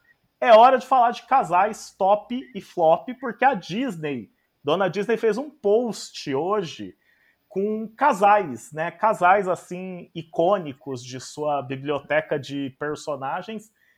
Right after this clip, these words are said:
E, gente, eu abri aquilo e olhei, nossa, quanto casal ruim. Quanto casal que teria outros pra colocar no lugar? E aí a Jazz e a Cami, a gente ficou conversando nisso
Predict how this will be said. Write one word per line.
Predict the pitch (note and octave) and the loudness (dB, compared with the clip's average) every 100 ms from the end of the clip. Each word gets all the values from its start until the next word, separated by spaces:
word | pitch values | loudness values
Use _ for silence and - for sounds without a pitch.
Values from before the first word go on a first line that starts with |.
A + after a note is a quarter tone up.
| _ _ | _ _
E, | B3 | -6
gente, | C4+ C4 A#3 D3+ - C3+ A#2+ _ _ - | -2 -2 -2 -4 -10 -14 -14 _ _ -4
eu | A#3 | 4
abri | D#4 C#4+ C4+ | 4 4 4
aquilo | B3 A#3+ A#3 C4 | 2 0 -6 -4
e | |
olhei, | A#3+ G3+ | -2 -2
nossa, | G3 G3 B3+ - - | 0 2 2 0 -6
quanto | - F#3 C#4+ - | -4 -4 -6 -6
casal | - D#4 F3+ E3+ A3 | 0 2 4 4 2
ruim. | C4+ D3 E3 A3+ G3 G#2+ - _ _ _ _ _ - | 2 -6 -4 -2 -4 -8 -16 _ _ _ _ _ -2
Quanto | G#3+ F4+ C4 | 0 2 4
casal | F4+ A3 F3 A3+ | 6 6 8 4
que | - | 4
teria | - A#3 A3 C4+ G#3+ - - - | 2 4 4 0 -2 -8 -16 4
outros | A#3 D4+ D#4+ C#4+ G3 - | 8 10 10 6 -2 -2
pra | - F#3 | 2 2
colocar | F#3 F#3+ F3 E3+ E3+ | 2 0 0 2 4
no | E3 D#3+ | 4 0
lugar? | D#3+ C#3+ B2+ A#2 G#2+ - | -6 0 0 0 -4 -10
E | G#3 | -4
aí | D4+ A#3+ A3+ | -2 0 0
a | C4+ | -2
Jazz | F3+ E3+ F3 | 0 0 0
e | F#3 | -2
a | G3 | -6
Cami, | G3 F3+ A3 | -4 -6 -4
a | |
gente | G#3+ - | -10 -10
ficou | E3 | -10
conversando | D#3 E3 E3 G3 F#3 F#3 F#3 | -8 -8 -6 -8 -6 -8 -10
nisso | F3 F#3+ - | -10 -12 -16